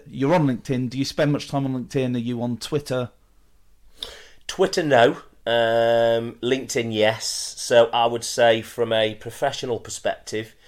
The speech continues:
Speaker 2: LinkedIn's a good place to start. Um, I do my best to look at what events may be happening, uh, and that may not necessarily be recruitment events, that may be industry events that I can then attend,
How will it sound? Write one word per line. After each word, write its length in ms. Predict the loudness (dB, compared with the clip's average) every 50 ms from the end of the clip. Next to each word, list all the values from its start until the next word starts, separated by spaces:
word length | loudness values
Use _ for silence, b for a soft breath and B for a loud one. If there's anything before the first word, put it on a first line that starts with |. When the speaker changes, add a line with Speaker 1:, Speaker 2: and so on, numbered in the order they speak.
| b b b b -6
Speaker 2:
LinkedIn's 560 | -4 -2 -2 -2 -4 -6 -8 -6 -6 -8 -8
a 40 | -10
good 240 | -8 -8 -8 -8 -4
place 300 | -4 -4 -4 -4 -6 -12
to 80 | -14
start. 560 | -14 -10 -6 -2 0 0 0 0 -2 -6 -14 -20 _ _ _ -4
Um, 580 | -2 2 4 4 6 6 4 4 2 0 -6 B B B B B B B -6
I 80 | -4
do 280 | -4 -2 -2 0 0 2
my 120 | 2 0
best 500 | 0 0 -2 -2 -4 -6 -8 -10 -12 b b b b b b _
to 120 | -6 -2 -2
look 220 | -2 -2 -2 -4
at 120 | -8 -4
what 200 | -2 -2 -2 -2
events 640 | -2 -2 -2 -2 -2 -2 -6 -10 -10 -10 -10 -12 -14 -16 _ -8
may 240 | -4 -2 -2 -2 -2
be 120 | -4 -8
happening, 500 | -6 -6 -8 -8 -6 -6 -8 -8 -8 -10 -16 _ -12 -6
uh, 300 | -4 -2 0 0 0 0 -2
and 100 | -4 -4
that 140 | -6 -6 -4
may 260 | -2 -2 -2 -2 -2
not 220 | -2 -4 -4 -6
necessarily 640 | -6 -6 -6 -6 -8 -10 -8 -4 -2 -2 -2 -2 -6
be 160 | -8 -8 -8
recruitment 640 | -8 -10 -12 -14 -14 -14 -14 -12 -12 -12 -14 -12 -12 -12
events, 460 | -4 -2 -2 -2 -2 -4 -10 -12 -6
that 220 | -4 -4 -4 -4 -6
may 360 | -4 -2 -2 -2 -2 -4 -6
be 340 | -6 -4 -4 -4 -6 -8 b b b b b _
industry 540 | -6 -6 -4 -6 -6 -8 -8 -6 -4 -2 0
events 600 | 0 0 0 0 -4 -8 -12 -14 -14 -14 B B B B B B B
that 160 | -4 -2 -2
I 100 | 0 -2
can 200 | -2 -4 -6 -4
then 100 | -4 -4
attend, 560 | -4 -4 -4 -4 -4 -4 -4 -6 -10 -12 -14